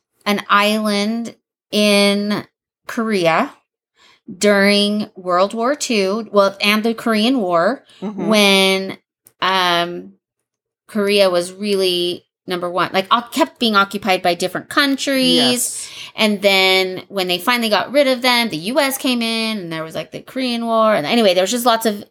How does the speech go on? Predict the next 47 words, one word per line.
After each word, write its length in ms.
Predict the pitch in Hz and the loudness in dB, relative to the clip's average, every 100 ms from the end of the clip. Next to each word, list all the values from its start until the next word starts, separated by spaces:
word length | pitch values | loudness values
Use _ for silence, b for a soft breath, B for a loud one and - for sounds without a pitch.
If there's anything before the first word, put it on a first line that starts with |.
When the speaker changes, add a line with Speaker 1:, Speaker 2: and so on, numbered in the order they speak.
| - | -10
Speaker 1:
lots 380 | 196 208 196 | 0 2 2
of 140 | 202 185 | -4 -4
war 320 | 180 175 165 | 0 2 2
during 240 | 170 170 160 | 0 -4 0
this 80 | 139 | 0
Speaker 2:
Right. 60 | |
Speaker 1:
time. 220 | 127 156 147 | 0 -2 0
So 120 | 196 | -2
it's 100 | 196 | 0
back 300 | 196 196 196 | 0 0 -2
in, 120 | 190 | -4
like, 380 | 180 170 - _ b b b b b b _ | -2 -2 -4 _ b b b b b b _
um, 480 | - 185 175 170 170 | 0 2 2 -2 -6
the 100 | 165 | -4
nineteen 380 | 156 - 180 160 | -4 -4 -8 -8
thirties, 540 | - 247 233 233 220 | -2 0 0 0 -2
the 60 | 202 | -2
nineteen 360 | 170 113 180 175 | -4 -4 -8 -2
forties. 520 | 202 196 190 190 - B B B - | 0 2 0 -4 -8 B B B -6
And 140 | 190 | -4
at 100 | 190 | -4
the 60 | 185 | -2
bottom 340 | 226 269 294 | 2 2 2
of 140 | 294 | -4
Korea, 260 | - 247 233 | -4 -2 0
there's 240 | 190 180 | 0 0
this 160 | 175 170 | -4 -4
little 140 | 214 | 0
island. 240 | 220 190 - | 0 0 -2
I 60 | |
had 120 | 220 302 | -2 -2
to 80 | |
look 160 | 233 233 | -2 -2
it 80 | 226 | 0
up. 160 | 220 | 0
I'm 80 | - | 0
like, 140 | 190 202 | -6 -2
"Is 80 | |
this 200 | 320 508 | 0 0
for 140 | - 285 | 2 2
Speaker 2:
Yeah. 260 | 269 262 | 4 4
Speaker 1:
real?" 300 | 226 240 285 - | 4 2 0 -6
Speaker 2:
Right. 380 | 185 233 381 - - | -6 -2 0 -2 0
Speaker 1:
And 120 | 247 | 0
it 120 | - - 494 | 0 -2 0
is. 340 | 160 190 294 | 0 0 -4
Speaker 2:
Yeah. 240 | 214 233 | 0 2